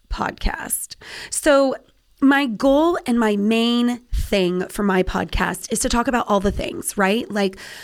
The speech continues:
anything that you're interested in are the things that I wanna talk about. I am here for all things social media. I am here for all things real estate, seeing as how I am a real estate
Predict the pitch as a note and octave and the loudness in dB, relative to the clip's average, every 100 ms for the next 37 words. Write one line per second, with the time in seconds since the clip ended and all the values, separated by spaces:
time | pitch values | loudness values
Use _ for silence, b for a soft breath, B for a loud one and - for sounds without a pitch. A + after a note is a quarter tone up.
0 | B B C4 D#4 D#4+ D4+ D4 A3 A3+ A#3 | B B 0 2 2 2 0 0 0 0
1 | A3+ G#3 A3 G3+ G3+ G3+ - - A3 G3+ | -2 -4 -2 0 2 0 -2 -4 -2 -2
2 | G3+ F#3+ F#3+ F#3+ F#3+ - - - - G#3 | -2 0 0 0 -2 -8 -6 -6 -6 -4
3 | G#3+ G#3+ G#3+ G3+ G3 G#3 G3 - G3 G3 | -2 -2 0 -2 -2 -2 -2 -2 -2 -2
4 | - G3 F#3+ F#3+ F#3+ - B B - G#3+ | -2 0 2 0 -4 -10 B B -4 -2
5 | F3 F3+ F#3+ C#4 D#4 D#4 D#4 - G#3 G3 | -2 0 0 2 2 2 0 -2 0 0
6 | F#3 F#3+ F#3+ G#3 G3+ G3 F#3 G#3+ F#3+ F#3+ | 0 -2 0 -2 0 0 -2 -2 -2 -2
7 | - G3+ C4 C#4 D4 D4 B3 A3 A3 G#3 | -2 0 2 0 -2 -2 -2 0 0 0
8 | - A3 A#3 - A3 G#3+ G#3+ G#3+ G#3+ A3 | 0 0 0 0 0 2 0 0 0 -2